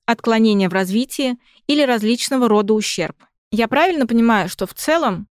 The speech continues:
помогающие практики, специалисты, психологи, которые работают с этой темой или хотят начать с ней работать, они, наверное, тоже опираются именно на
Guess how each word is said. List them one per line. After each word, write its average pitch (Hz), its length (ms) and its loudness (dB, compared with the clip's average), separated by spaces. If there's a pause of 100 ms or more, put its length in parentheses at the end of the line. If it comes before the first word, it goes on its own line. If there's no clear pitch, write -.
(120)
помогающие 226 560 -2
практики, 208 480 -4
специалисты, 185 720 -4
психологи, 214 580 0
которые 190 560 -2
работают 196 480 -2
с - 60 -12
этой 175 160 -10
темой 185 480 -4
или 208 140 0
хотят 190 380 -4
начать 180 380 -4
с - 80 -14
ней 175 120 -6
работать, 220 480 -2 (280)
они, 208 220 2
наверное, 254 580 0 (140)
тоже 220 260 0
опираются 214 520 -2
именно 208 360 -2
на 196 260 -2